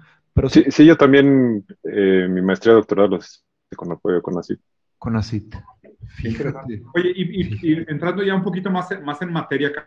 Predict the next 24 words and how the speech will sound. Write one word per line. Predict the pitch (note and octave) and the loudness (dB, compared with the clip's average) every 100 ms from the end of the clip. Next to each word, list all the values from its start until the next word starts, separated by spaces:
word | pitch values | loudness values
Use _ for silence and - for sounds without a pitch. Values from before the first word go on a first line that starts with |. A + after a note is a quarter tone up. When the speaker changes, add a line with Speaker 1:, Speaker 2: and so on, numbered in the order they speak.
| - | -14
Speaker 3:
Carlos, | B2 A2 A2 | -10 -10 -10
o | |
sea, | A2+ C3+ - _ _ _ _ - | -8 -8 -8 _ _ _ _ -4
tú | F3 G3+ | -2 -2
empezaste | E3+ E3+ E3+ E3 - F#3 | -4 -6 -6 -8 -6 -4
con | F3 | -4
esta | D#3 F3+ | -6 -6
curiosidad | F3+ D3 C#3 | -4 -4 -2
entonces | D3 D#3 D3 C#3+ | -4 -6 -8 -8
desde | B2+ A2 A2+ | -6 -4 -4
relativamente | G#2 G#2 A#2+ C3+ D3 | -6 -6 -6 -6 -8
temprano, | D3 G#2+ - A2 D#3+ | -8 -8 -6 -6 -2
digo, | D3+ A2 | -2 -2
aprendiste | F#2+ G2+ G#2+ | -4 -10 -10
a | C3 | -10
programar | C3+ B2 G#2+ A#2 | -6 -4 -2 0
en | B2+ | 0
Logos | A#2 B2 C3 | 0 0 -2
ya | B2+ A#2+ | -4 -6
con, | C3 A#2 | -8 -10
cuando | A2+ G#2 | -14 -14
estabas | G2+ - A2 B2+ - | -12 -6 -4 -4 -8
chiquito | - A#2 B2 A#2+ | -14 -12 -8 -6
todavía, | - C3+ B2 C#3+ G#3+ | -2 -2 0 0 -4